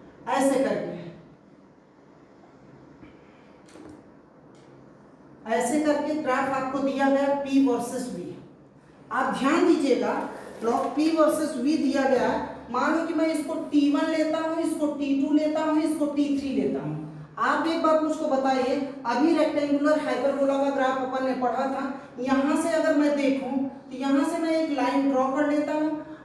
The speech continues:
अब देखिए, प्रेशर तो कहीं नहीं बढ़ रहा है, प्रेशर तो नहीं बढ़ रहा है, तो मैं इसको पी नॉट ले सकता हूँ।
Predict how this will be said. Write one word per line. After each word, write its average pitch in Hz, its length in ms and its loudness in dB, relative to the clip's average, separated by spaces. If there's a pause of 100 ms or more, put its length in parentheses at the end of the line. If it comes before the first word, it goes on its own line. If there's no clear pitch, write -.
अब 277 240 -2
देखिए, 320 260 0 (320)
प्रेशर 269 380 2
तो - 200 0
कहीं 320 220 4
नहीं 349 200 4
बढ़ 339 140 6
रहा 330 120 2
है, 320 200 0 (680)
प्रेशर 254 320 -2
तो 294 160 -2
नहीं 294 240 4
बढ़ 320 100 4
रहा 311 180 2
है, 320 80 2
तो - 60 2
मैं 294 180 4
इसको 294 240 0
पी 285 200 2
नॉट 320 280 2
ले 320 140 2
सकता - 300 -6
हूँ। 302 380 -2